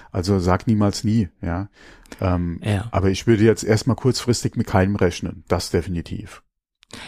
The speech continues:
Speaker 2: Ich auch nicht. Und ich meine, mit dieser Aussage, es gibt keinen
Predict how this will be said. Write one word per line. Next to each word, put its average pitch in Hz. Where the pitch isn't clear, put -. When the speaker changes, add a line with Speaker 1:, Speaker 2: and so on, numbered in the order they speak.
Speaker 2:
Ich -
auch 117
nicht. 107
Und 120
ich -
meine, 123
mit 120
dieser 120
Aussage, 120
es 127
gibt -
keinen 123